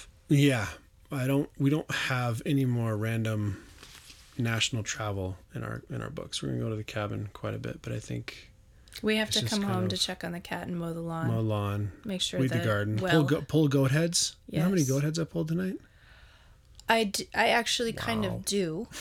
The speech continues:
Speaker 2: because I was the one who told you that you needed to pull them.
Speaker 1: That was a lot of goat heads. Um, you know, it's funny 'cause I didn't pull nearly as much last summer. Last summer I pulled a fraction of this amount.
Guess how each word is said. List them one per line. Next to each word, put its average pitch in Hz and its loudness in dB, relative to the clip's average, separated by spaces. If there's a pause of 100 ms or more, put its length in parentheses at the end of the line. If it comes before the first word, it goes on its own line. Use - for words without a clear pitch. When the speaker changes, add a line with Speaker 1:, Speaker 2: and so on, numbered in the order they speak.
(140)
Speaker 2:
because 202 0
I 190 4
was 190 -2
the 196 -4
one 185 0
who 185 -2
told 175 0
you 170 0
that - -2
you 170 -2
needed 170 -2
to 170 -4
pull 165 0
them. 170 -2
Speaker 1:
That - -8
was 120 0
a 113 -2
lot 104 -2
of 98 -4
goat 98 0
heads. 92 0 (260)
Um, 107 0
you 135 4
know, 120 4
it's 117 2
funny 147 4
'cause 110 0
I 113 2
didn't 123 -2
pull 117 -4
nearly 104 0
as 95 -4
much 92 -4
last 104 -4
summer. - -8 (760)
Last 110 0
summer 117 2
I - 0
pulled 101 -2
a 95 -2
fraction 107 -4
of - -8
this - -2
amount. 55 -6